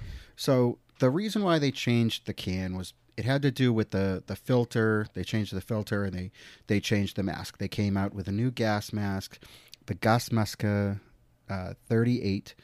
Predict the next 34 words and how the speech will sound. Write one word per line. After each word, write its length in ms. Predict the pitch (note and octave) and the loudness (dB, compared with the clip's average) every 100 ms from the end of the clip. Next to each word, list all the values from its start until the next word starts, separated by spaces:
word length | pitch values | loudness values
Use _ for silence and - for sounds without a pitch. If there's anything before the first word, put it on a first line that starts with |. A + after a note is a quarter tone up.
| - - - - _ | -20 -20 -20 -20 _
uh, 180 | F2+ D2 | -12 -10
so 180 | - - - | -10 -14 -14
G 220 | - G#2+ G#2 | -4 0 2
M 120 | G2+ | 2
thirty-eight. 500 | A2 G#2+ A#2 F#2 - - _ _ - - | 2 2 2 2 -2 -12 _ _ -20 -6
This 260 | A2 A2+ - | 0 0 2
was 160 | A2 | 2
made 200 | A#2 A2 | 4 6
out 160 | G#2+ G#2 | 6 4
of 160 | G2 - - | 0 -6 -4
not 280 | A2+ A2+ A2+ | 0 2 2
rubberized 420 | A#2+ A2+ A#2 A2+ | 0 2 2 0
canvas 380 | B2+ B2+ A#2 - | 0 0 0 0
anymore. 320 | F#2+ F2+ F#2+ | 0 0 -2
It 60 | A2 | -4
was 140 | - | -4
made 200 | G2+ G2+ | -2 0
out 120 | G2+ | 0
of 120 | A#2+ | 0
rubber, 360 | B2 F#2 F2+ A2 - - - | 0 -2 -2 -8 -12 -20 -16
still 380 | - - B2 C#3 | -12 4 6 8
in 80 | D3 | 6
the 80 | C3+ | 4
same 320 | - B2 C3 | 4 4 4
three 260 | A#2 B2 | 2 2
sizes, 680 | C#3 - F#2 F2 E2 G2 - - - | 2 0 0 -2 -8 -10 -12 -18 -14
same 360 | - C3 D3+ | -2 2 2
strap 440 | D#3+ - C#3 B2+ - | 2 0 2 0 0
configuration, 1040 | A2 - G2+ F#2+ F#2 F2 F2 F2 F2 F#2 - - - _ _ G2+ G#2+ | -4 -2 -4 -2 -4 -4 -6 -8 -8 -12 -18 -20 -20 _ _ -8 -2
but, 480 | G2 F#2 - - - - | -2 -2 -8 -14 -14 -8
um, 480 | G#2 G2 F#2+ F2+ F#2+ - _ - - F2+ | -4 -2 -2 -6 -8 -14 _ -20 -20 -10
the, 580 | G2 A2 G#2 G2+ F#2+ F#2+ - - - - - _ _ _ - | -2 0 2 0 -4 -8 -12 -20 -20 -20 -20 _ _ _ -10
uh, 360 | G#2 F#2 F2 C#2 _ - | -8 -8 -10 -14 _ -12
the, 200 | D2+ | -12